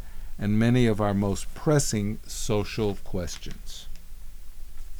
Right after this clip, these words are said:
And now, meditation can reveal a sacred reality.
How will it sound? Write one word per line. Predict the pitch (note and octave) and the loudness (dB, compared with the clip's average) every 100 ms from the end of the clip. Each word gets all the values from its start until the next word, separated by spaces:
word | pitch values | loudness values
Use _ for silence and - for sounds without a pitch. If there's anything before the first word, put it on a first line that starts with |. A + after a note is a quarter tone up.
| - - - - - - - - - - - - - - - - - - - - - | -6 -8 -8 -8 -8 -8 -8 -10 -10 -12 -12 -12 -10 -8 -6 -6 -6 -4 -6 -6 0
And | F#3 D3+ | 2 4
now, | D#3 D3+ - - - - | 4 2 0 -4 -4 0
meditation | G3 C4+ D4+ - A#3+ B3+ - A2+ | 2 2 0 -2 0 2 2 2
can | B2+ C3+ C3 | 2 2 4
reveal | A#2 A#2+ C#3 C#3 C3 | 4 6 6 4 4
a | G#2+ | 2
sacred | - - D3+ D#3+ D#3 D#3+ D3+ - - - B2 | 2 6 6 6 6 6 6 2 -2 -2 4
reality. | A#2+ A2 G2+ F#2+ F2 - | 8 8 8 6 2 -2